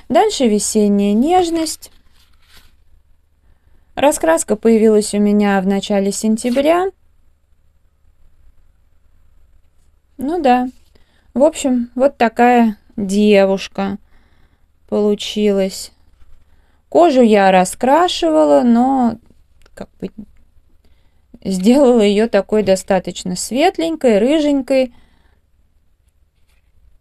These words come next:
Вот. Дальше раскраска для маркеров «Фантазия». Эти раскраски появились у меня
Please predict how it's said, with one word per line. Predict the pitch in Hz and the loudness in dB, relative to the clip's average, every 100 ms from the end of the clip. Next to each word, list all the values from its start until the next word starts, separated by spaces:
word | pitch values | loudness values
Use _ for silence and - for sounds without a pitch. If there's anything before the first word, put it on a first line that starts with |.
| _ _ _ _ _ - | _ _ _ _ _ -16
Вот. | 208 185 180 _ - _ - _ - - _ - - - - - - - - - - _ _ - _ _ _ | -14 -14 -16 _ -20 _ -20 _ -20 -20 _ -20 -20 -20 -20 -20 -20 -20 -20 -20 -20 _ _ -20 _ _ _
Дальше | - 233 330 349 - 247 226 208 - - - | -4 2 2 2 -2 0 0 0 -10 -20 -2
раскраска | 226 233 240 - 240 226 - 214 | 2 2 0 0 2 0 -2 -2
для | 202 208 202 196 | 0 0 2 0
маркеров | 196 196 185 - 262 294 320 - - _ - | -2 -2 -4 -2 0 0 -2 -8 -20 _ -4
«Фантазия». | 294 294 302 294 285 269 277 277 277 - - - _ - - - - - - | -4 -2 0 2 0 0 -2 -2 -6 -14 -20 -20 _ -20 -20 -18 -18 -16 -2
Эти | 311 311 | -2 2
раскраски | 277 262 247 269 240 233 226 | 2 2 0 2 0 0 -6
появились | 220 233 226 226 208 202 - | 0 0 2 2 0 -2 -2
у | |
меня | 208 208 202 185 175 | -2 0 0 -2 -4